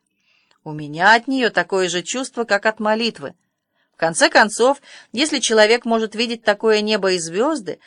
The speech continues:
какое значение могут иметь для него мелкие горести и разочарования?" "А где Дэви?" — спросила Марила, равнодушно взглянув на звезду. "В постели.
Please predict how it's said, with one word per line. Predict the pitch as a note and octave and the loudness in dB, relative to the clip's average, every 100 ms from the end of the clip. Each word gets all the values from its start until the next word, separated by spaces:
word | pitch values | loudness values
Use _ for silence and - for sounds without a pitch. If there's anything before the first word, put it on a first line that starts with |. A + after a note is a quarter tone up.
| - - _ | -20 -20 _
какое | A3 A3 F#4+ | -2 2 2
значение | F4 D#4 C#4+ C4 D4+ D#4 A3 | 4 0 0 -2 -4 0 0
могут | G#3+ G3 G3 | 0 -4 -6
иметь | F#3+ F#3+ F3+ | -4 -4 -4
для | E3 | -6
него | F3 E3+ | -6 -4
мелкие | F3 G3 F#3+ F3 D#3 | -2 0 -2 -2 -8
горести | C#3+ G3 A3 - - - - | -6 -6 -6 -8 -12 -14 -12
и | - | -6
разочарования?" | F#3+ G3 - G3+ G3+ F#3+ D#3 C#3+ - _ _ _ _ _ _ _ _ _ _ _ _ _ _ | -6 -4 -6 -4 -2 -2 -4 -6 -20 _ _ _ _ _ _ _ _ _ _ _ _ _ _
"А | G3 | 2
где | G#3+ B3 F#4+ | 2 0 2
Дэви?" — | G#3+ F#3+ E3+ | 4 2 0
спросила | - F#3 F#3 F#3 F#3 | 0 0 0 -4 0
Марила, | F3+ F3+ C4 A#3 | 2 2 2 2
равнодушно | G3 F#3 F3+ F3 A3+ - F#3 | 2 2 -2 -2 -6 -6 -8
взглянув | D#3+ F3 F3 F3 | -6 -4 -4 -6
на | F3+ | -8
звезду. | E3 E3 D#3 D3 - _ _ _ _ _ _ | -8 -10 -10 -12 -14 _ _ _ _ _ _
"В | _ | _
постели. | - D#4+ - F#4 F#4+ A#3 | 0 0 0 0 0 -2